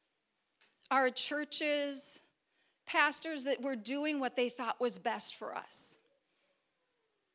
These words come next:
And we just step into that place of love because you are here, you are close,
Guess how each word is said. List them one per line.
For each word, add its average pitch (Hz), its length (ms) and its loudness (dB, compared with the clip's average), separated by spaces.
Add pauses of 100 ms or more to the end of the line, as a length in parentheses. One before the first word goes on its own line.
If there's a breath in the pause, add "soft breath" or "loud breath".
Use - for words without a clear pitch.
(440)
And 277 140 -2
we 294 120 0
just 415 340 -2
step 247 340 0
into 254 300 0
that 240 240 0
place 226 360 -2
of 202 240 -8
love 202 360 0
because 254 420 -4 (340 loud breath)
you 349 280 0
are 254 160 0
here, 240 480 -4
you 285 300 -2
are 247 180 -2
close, 240 1200 -4